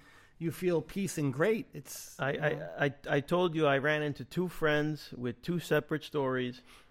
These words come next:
Speaker 2: both of them troubling. And I see, like, mindfulness,
Speaker 1: How
Speaker 2: like,
Speaker 1: it could be helpful.
Speaker 2: my God.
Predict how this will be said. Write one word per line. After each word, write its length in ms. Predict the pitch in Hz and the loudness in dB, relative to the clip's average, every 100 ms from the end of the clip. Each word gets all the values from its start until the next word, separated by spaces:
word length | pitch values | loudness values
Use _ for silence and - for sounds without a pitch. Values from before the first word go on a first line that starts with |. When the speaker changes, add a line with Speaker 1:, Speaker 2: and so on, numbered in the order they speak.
| - - - - | -20 -20 -16 -6
Speaker 2:
both 320 | 113 175 185 | 8 8 10
of 80 | 170 | 6
them 340 | 147 139 139 - - - - _ - - _ | 6 4 0 -8 -20 -20 -20 _ -20 -20 _
troubling. 580 | - 175 151 120 120 113 - - - - _ _ _ - | 2 2 4 -2 -6 -14 -20 -20 -20 -20 _ _ _ -6
And 540 | 135 120 120 120 113 - - _ _ - _ | 0 2 2 0 -4 -10 -20 _ _ -20 _
I 140 | 139 165 | 4 4
see, 540 | - 190 165 147 135 - | 4 -4 -2 -4 -6 -8
like, 240 | 123 117 127 | -6 -4 0
mindfulness, 640 | 131 190 156 127 120 - - - - - - - - - - - | 2 0 0 -2 -4 -6 -18 -20 -20 -20 -20 -20 -20 -20 -20 -6
Speaker 1:
How 120 | 143 | -2
Speaker 2:
like, 100 | 131 | -2
Speaker 1:
it 40 | |
could 100 | 151 143 | -2 -2
be 80 | |
helpful. 340 | 160 247 - 135 | -2 -2 -6 -6
Speaker 2:
my 160 | 165 | -4
God. 340 | 180 165 147 | -2 0 0